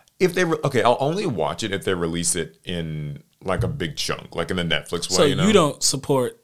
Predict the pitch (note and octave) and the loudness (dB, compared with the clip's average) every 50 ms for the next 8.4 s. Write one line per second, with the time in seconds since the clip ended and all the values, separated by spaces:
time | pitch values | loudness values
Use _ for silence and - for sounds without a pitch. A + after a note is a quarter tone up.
0 | _ _ D#3+ D3+ C3+ B2 B2 G#2+ B2 C3+ D3 D#3 D3 - F2 D2+ - - D2 C2 | _ _ -2 -2 0 0 -2 -2 0 2 2 2 2 0 -2 -6 -10 -16 -18 -18
1 | - - - _ _ _ C3 D3 D3+ D3 D3+ C#3 B2 D#3 G3+ - F#2 F2 D#2 - | -18 -20 -20 _ _ _ 4 6 8 8 8 6 8 6 8 8 6 4 4 6
2 | G#2 A2 - A2+ B2 A#2+ B2+ B2+ A#2+ A#2 A2+ C3 D#3 F3+ E3+ C3+ A2+ A2+ A#2+ A#2+ | 4 6 6 6 6 8 8 6 6 6 6 6 6 8 8 8 8 8 8 6
3 | B2 G#2 F2+ E2+ D#2+ E2 E2 D#2 - - - - - - - D#3+ F3 D#3 D#3 E3+ | 4 0 0 0 2 0 0 0 -2 -6 -16 -20 -2 2 4 4 4 6 6 6
4 | F3+ G3 G3+ G3 F3 D3 A2+ G2+ A2 A2+ A2 - G#2+ F#2+ E2+ G#2+ C3+ D#3 - - | 6 6 2 4 2 0 2 4 4 4 4 2 -4 -4 2 2 2 2 4 4
5 | D#3+ C3+ A#2 A2+ A2+ G#2+ G2+ F#2+ F#2 - G#2+ G#2 G2+ F2 F#2+ F#2 E2 A#2 A#2 A#2+ | 4 4 6 6 6 6 6 4 2 -2 -4 -4 -2 -2 -4 4 6 8 8 8
6 | A#2+ A#2+ A#2+ A2 A#2 B2 A#2 - - A#2 A2 A#2 A#2+ - - C3+ C#3 - - C#3+ | 8 6 6 4 4 2 2 4 6 8 8 8 6 4 4 4 2 4 6 4
7 | C#3 C#3 C3+ B2 A#2 A2+ A2+ A#2+ A#2+ - A#2 G#2 G2 G2 G#2 G2+ - - G#2+ G2 | 6 6 4 4 6 6 6 6 6 4 -2 -2 0 0 2 2 2 0 2 2
8 | G2+ - A2+ F#2+ F#2+ - - | 4 6 6 6 4 2 0